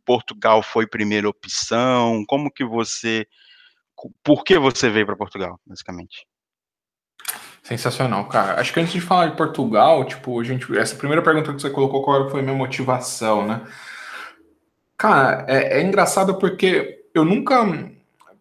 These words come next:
Speaker 2: tipo, eu nunca me imaginei morando fora do país, né? Tipo, eu sempre, eu, na verdade, eu sempre imaginei que seria algo legal, devia ser massa ter uma experiência de morar fora, et cetera, mas eu nunca coloquei nada em prática, tipo, ok, agora eu vou realizar o plano de morar fora do país, né? Então vamos ali entender.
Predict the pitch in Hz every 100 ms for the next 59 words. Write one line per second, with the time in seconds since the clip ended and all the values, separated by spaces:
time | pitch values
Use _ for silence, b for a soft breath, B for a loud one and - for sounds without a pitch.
0 | _ - - 151 151 175 208 202 196 185
1 | 175 160 120 120 185 175 139 151 135 -
2 | 135 143 139 139 123 101 - 98 98 -
3 | - 143 214 220 240 214 - - - 185
4 | 208 262 311 302 302 262 240 240 - 220
5 | 220 208 208 - - 190 170 98 104 196
6 | 208 135 147 - 139 98 113 185 175 147
7 | 139 135 117 104 147 147 120 113 98 -
8 | 101 107 120 - 147 208 208 208 233 311
9 | 349 - 285 269 262 233 196 196 196 -
10 | 143 156 - 151 - 156 - 113 139 180
11 | 139 139 147 135 160 170 156 156 147 123
12 | 147 175 - 139 143 175 175 156 156 143
13 | 139 151 156 160 139 113 101 95 107 123
14 | 123 120 120 117 120 117 113 117 - 113
15 | -